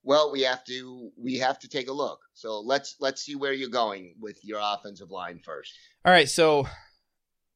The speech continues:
Speaker 2: historically, we have been keeping roughly four tackles. So you got Billy Turner and Elton Jenkins, I think, are your starting tackles.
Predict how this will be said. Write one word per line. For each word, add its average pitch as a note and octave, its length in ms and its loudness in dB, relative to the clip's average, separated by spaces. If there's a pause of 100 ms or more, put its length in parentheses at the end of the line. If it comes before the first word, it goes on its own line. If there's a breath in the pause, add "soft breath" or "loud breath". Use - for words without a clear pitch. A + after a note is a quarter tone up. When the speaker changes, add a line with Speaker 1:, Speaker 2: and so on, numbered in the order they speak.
(160)
Speaker 2:
historically, B2+ 1000 2 (1120)
we G3 520 -2
have F3 140 -4
been C#3+ 200 2
keeping A#2+ 540 -2
roughly A#2+ 420 -2
four B2+ 680 -2
tackles. - 720 -2 (420)
So A#2+ 320 0
you A#2+ 180 -8
got A2 200 2
Billy D#3 220 4
Turner D3 580 -2
and A#2 340 -4 (560)
Elton D3 280 4
Jenkins, A2 560 2
I G#2+ 80 0
think, A2+ 260 -4
are A2+ 60 -2
your G#2+ 200 -6
starting A2+ 500 -2
tackles. F#2 680 -4